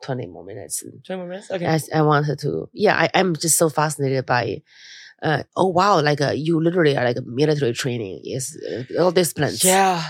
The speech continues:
Speaker 1: Disciplines.
Speaker 2: it's quite a lot. So,
Speaker 1: So, like, uh,
Speaker 2: you know,
Speaker 1: uh, how do you, like, uh, there's seven days in a week. Like, uh, how many days are training and how many days you are wo-, you are off?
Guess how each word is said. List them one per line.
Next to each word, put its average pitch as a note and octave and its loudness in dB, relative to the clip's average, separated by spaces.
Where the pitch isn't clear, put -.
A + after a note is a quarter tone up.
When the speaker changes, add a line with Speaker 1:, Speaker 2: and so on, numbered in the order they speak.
Speaker 1:
Disciplines. D3+ -4
Speaker 2:
it's - -10
quite A#3 0
a C4 4
lot. G#3 4
So, G#3+ -2
Speaker 1:
So, G#3+ 6
like, A3 4
uh, G3 4
Speaker 2:
you G#3+ -6
know, G#3+ 0
Speaker 1:
uh, F3 4
how B3 2
do B3 -2
you, A3+ -2
like, G3+ 4
uh, F#3 4
there's G3+ 2
seven A#3+ 2
days G#3+ 4
in A3 -4
a G#3 0
week. F3 -4
Like, F3 0
uh, D3 2
how G#3+ 4
many G#3+ 4
days G#3 4
are F#3+ 2
training G3 -2
and F#3 2
how F3 0
many E3+ 2
days E3+ 0
you E3 2
are D#3 2
wo-, D#3 2
you F3 0
are C#3 2
off? - -4